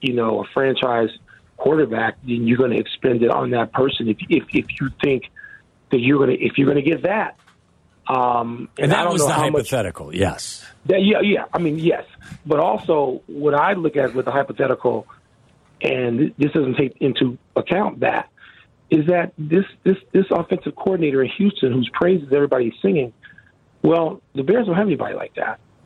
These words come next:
Speaker 1: So would C J Stroud have been the beneficiary of that kind of coaching and instruction and philosophy? Mm,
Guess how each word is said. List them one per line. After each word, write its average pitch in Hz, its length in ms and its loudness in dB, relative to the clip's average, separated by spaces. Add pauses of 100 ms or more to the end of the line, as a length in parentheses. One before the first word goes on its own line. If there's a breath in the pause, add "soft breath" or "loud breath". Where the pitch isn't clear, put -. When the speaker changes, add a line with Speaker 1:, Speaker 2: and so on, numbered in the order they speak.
(480)
Speaker 1:
So 165 140 4
would 165 180 2
C 220 140 2
J 202 180 4
Stroud 180 380 0
have 147 80 0
been 147 100 -4
the 131 80 0
beneficiary 147 920 2
of 120 320 0
that 127 240 0
kind 135 220 0
of 123 100 0
coaching 139 420 -2
and 117 100 -2
instruction 131 580 -4 (1000)
and 127 120 2
philosophy? 143 760 0 (880)
Mm, 147 300 0